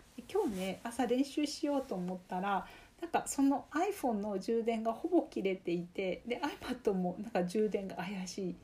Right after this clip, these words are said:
で、iPadのペンシルを使うんですけれど、それもなんかないみたいな感じで、で、シャドーイングに取り掛かるまでにすごく、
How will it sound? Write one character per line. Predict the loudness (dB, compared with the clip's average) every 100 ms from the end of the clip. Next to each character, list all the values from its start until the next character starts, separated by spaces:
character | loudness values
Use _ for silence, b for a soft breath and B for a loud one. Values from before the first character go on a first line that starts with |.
| B B B -2
で、 | 0 0 B -14 -4
iPad | 4 4 4 -2
の | -4
ペ | -2
ン | -2
シ | 0
ル | 0 0 0 -4 -18 -20 -20 -4
を | -4
使 | -4 -2 0
う | 2
ん |
で | 2
す | 0
け | -2 -2
れ | -2
ど、 | 0 0 -2 B B B B B
そ | -4 2
れ | 4
も | 4
な | 4 4
ん | 4
か | 2 2 -6 _ -20 _ -8
な | 0 2 2
い | 0
み | -4
た | -2 -2
い |
な | 0 -2
感 | -2 -4
じ | -4 -2
で、 | 0 -2 -8 -8 -6 B -6 -6
で、 | 2 2
シ | 2
ャ | -2
ド | 0 0
ー | -2
イ | -2
ン | -2
グ |
に | -2 -2
取 | -2 -2
り | -2
掛 | -4 -2
か | -2
る | -2
ま | -2 -4
で | -4
に | -4 -6
す | -2
ご | 0 0
く、 | 0 -2